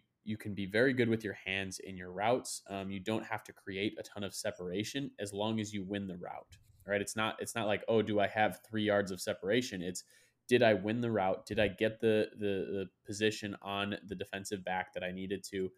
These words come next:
Um, and, and can I make the play?" So he's great at the contested catch. Uh, he's a, a super plus athlete, and absolutely love that about him. Um,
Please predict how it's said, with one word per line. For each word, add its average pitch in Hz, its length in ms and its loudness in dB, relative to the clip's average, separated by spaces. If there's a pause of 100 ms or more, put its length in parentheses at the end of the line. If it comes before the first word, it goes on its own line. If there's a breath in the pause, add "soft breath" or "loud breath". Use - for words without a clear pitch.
(340)
Um, 92 440 0
and, 95 160 -4
and 92 160 -6
can 101 180 -4
I 95 60 0
make 92 260 -2
the 92 60 -10
play?" 87 260 -2
So 92 160 -8
he's 98 240 -2
great 110 360 4
at 110 60 0
the - 60 -12
contested 101 540 -4
catch. 95 340 -2 (480 loud breath)
Uh, 95 140 0
he's 98 160 -4
a, 98 60 0 (100)
a 95 60 -4
super 123 460 0
plus 110 300 4 (100)
athlete, 92 480 -4
and 92 480 -2 (300)
absolutely 101 480 -2
love 92 280 0
that 92 120 0
about 87 300 -4 (100)
him. 92 200 -8 (420)
Um, 92 540 0